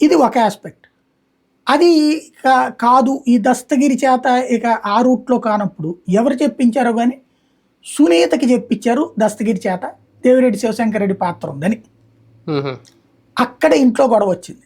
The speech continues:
Speaker 1: దేవిరెడ్డి
Speaker 2: Hmm.
Speaker 1: శివశంకర్ రెడ్డి దంట పాత్ర నాకు ఎవడు చెప్పాడంటే దస్తగిరి చెప్పాడు. ఆడే ఓ పెద్ద క్రిమినల్ అయితే ఆడు చెప్పింది ఎట్ట నమ్ముతావు
Speaker 2: Hmm.
Speaker 1: అన్నాడు జగన్.
Speaker 2: Hmm.
Speaker 1: అసలైతే మీ ఆయన పాత్ర ఉందని చెప్పి చర్చ
Speaker 2: Hmm.
Speaker 1: నడుస్తుంది, పోలీసులు అనుమానిస్తుంది అది
Speaker 2: Hmm.
Speaker 1: అని చెప్పి అక్కడ వివరంగా చెప్పాడు అతను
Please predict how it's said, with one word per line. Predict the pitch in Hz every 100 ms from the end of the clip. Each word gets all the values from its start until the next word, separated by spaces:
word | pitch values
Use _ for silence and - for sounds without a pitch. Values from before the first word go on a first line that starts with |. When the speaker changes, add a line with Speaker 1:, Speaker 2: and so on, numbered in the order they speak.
| _ _
Speaker 1:
దేవిరెడ్డి | 190 240 247 208
Speaker 2:
Hmm. |
Speaker 1:
శివశంకర్ | 240 220 226 220 214
రెడ్డి | 202
దంట | 202 202 208
పాత్ర | 214 196 196 214
నాకు | 240 202 180 160 160 -
ఎవడు | 208 220
చెప్పాడంటే | 233 226 208 214
దస్తగిరి | 277 233 247 208 165
చెప్పాడు. | 151 -
ఆడే | 147 165 220
ఓ | 262
పెద్ద | 254 226 208
క్రిమినల్ | 220 220 214
అయితే | 196
ఆడు | 196 190
చెప్పింది | 208 - 196
ఎట్ట | 185 170
నమ్ముతావు | 160 180 262 _ _ _ _
Speaker 2:
Hmm. | 147 139
Speaker 1:
అన్నాడు | 196 202
జగన్. | 247 190 147 - _ _ -
Speaker 2:
Hmm. | 139 127 131
Speaker 1:
అసలైతే | 202 196 226 233
మీ | 240 220
ఆయన | 208 240
పాత్ర | 233 208 208 202
ఉందని | 196 196
చెప్పి | 196 185 190 156 - _ 165
చర్చ | 202 -
Speaker 2:
Hmm. | 214
Speaker 1:
నడుస్తుంది, | 190 185 - 175 233 392 - _ _ _
పోలీసులు | 240 240 - 214
అనుమానిస్తుంది | 202 208 202 - 190 175
అది | 170 294 - _ 151
Speaker 2:
Hmm. | 135 127
Speaker 1:
అని | 247 220
చెప్పి | 151 - _ _ _ _ _ _ -
అక్కడ | 262 302
వివరంగా | 254 269 285 269
చెప్పాడు | 220 214 190
అతను | 160 -